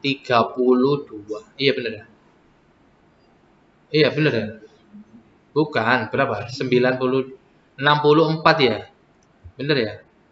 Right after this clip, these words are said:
Kalkulator, kalau laku pakai kalkulator lah. Dua lima enam dikurangi satu sembilan dua, enam puluh empat, ya. Enam puluh empat. Oke, ditambah sekarang.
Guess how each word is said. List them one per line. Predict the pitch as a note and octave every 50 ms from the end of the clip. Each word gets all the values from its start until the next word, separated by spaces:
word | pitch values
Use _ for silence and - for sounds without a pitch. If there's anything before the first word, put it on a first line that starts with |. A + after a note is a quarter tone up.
| _ _
Kalkulator, | - B2 B2 - B2 A#2+ A2+ A2+ - C3+ B2 A2+ A2+
kalau | A2+ A#2 A#2+
laku | B2+ C3+ C3 - - D#3 C#3+
pakai | C#3 C3+ C3 B2
kalkulator | B2 A#2+ - B2+ A2+ A2+ A2+ A2+ G#2+ G#2+
lah. | G#2 - - _ - - - - - - - - - - - - - - - _ _ _ _ _
Dua | - B2 C3 C3+ C3+
lima | C3+ C3+ C3 B2+ A#2 A2+
enam | A2+ A2+ A2+ B2 D3 F#3 A#3 B3 - _ _ _ _ _ _ _
dikurangi | _ - A2+ A#2 - B2 A#2 A#2 A2+ A2 A2 A2 C3+ F3 G#3+ A3+ A3 - - - - - _ _
satu | _ - - A2 G#2+ - - D#3
sembilan | D3 - B2+ A#2 A#2 A#2+ C3+ E3 F3+ F3 - - -
dua, | _ A2+ G#2+ G#2 G#2 G#2 G2+ G2+ G#2 _ _ - B2
enam | C3 C3 C3+ C3 -
puluh | C#3 C3+ C3+ C3+
empat, | C3+ - C#3+ B2 - - - - _ _ _ _ _ _ _ -
ya. | - A#2+ B2 A2+ - _ _ _ _ - - - _ _ _ _ _ _ _ _ _ _ A#2
Enam | B2 B2+ B2+ B2 B2
puluh | A#2 B2+ B2 B2
empat. | B2 B2 - - G#2+ G#2+ - - _ _ _ - - - _ _ _ _ _ _ _ _ _ _ _ _ _ _ _ _ _ G#5+ - C6+ _ _ _ _ _ _ _ _ _ _ _ _ _ _ _ - - - _ _ _ -
Oke, | D#3 E3 F3+ D#3
ditambah | D3 D#3 D#3+ E3 D#3 C#3 B2+ A#2+
sekarang. | A2+ G#2+ G#2 G2